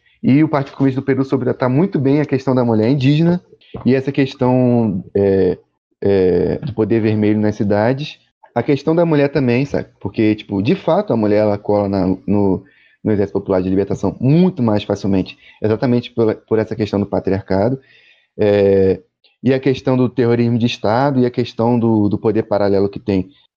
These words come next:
nas favelas, é, como isso atinge a mulher de maneira mais profunda, sabe? A gente publicou Nova Cultura. É, pô, naquele livro lá da Rosana Bond tá falando sobre isso.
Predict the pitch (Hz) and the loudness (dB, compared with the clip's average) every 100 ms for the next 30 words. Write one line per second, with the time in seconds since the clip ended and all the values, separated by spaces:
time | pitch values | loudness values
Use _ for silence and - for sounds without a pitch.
0 | - 104 95 104 95 98 104 143 - - | -6 -6 -2 -2 0 0 0 0 -6 -16
1 | _ _ - - 104 104 - 135 147 151 | _ _ -6 0 2 0 0 0 0 -2
2 | 139 139 135 127 117 113 117 113 107 107 | -2 0 0 0 0 0 0 0 0 -2
3 | - 107 98 95 95 _ _ - - - | -2 -4 -4 -6 -8 _ _ -14 -14 -14
4 | _ - - - - _ _ - - 156 | _ -20 -8 -8 -8 _ _ -6 -2 -2
5 | 156 190 208 214 165 123 120 120 139 110 | -2 -2 0 0 0 -2 -4 -6 -2 -2
6 | 104 _ _ _ - 92 - _ 196 143 | -2 _ _ _ -6 -6 -6 _ 0 0
7 | 123 160 151 151 143 131 120 117 120 117 | 2 2 4 2 2 0 2 0 0 0
8 | 117 104 123 131 139 151 147 143 147 107 | 0 0 -2 -2 -2 -2 -2 -2 0 -2
9 | - | -4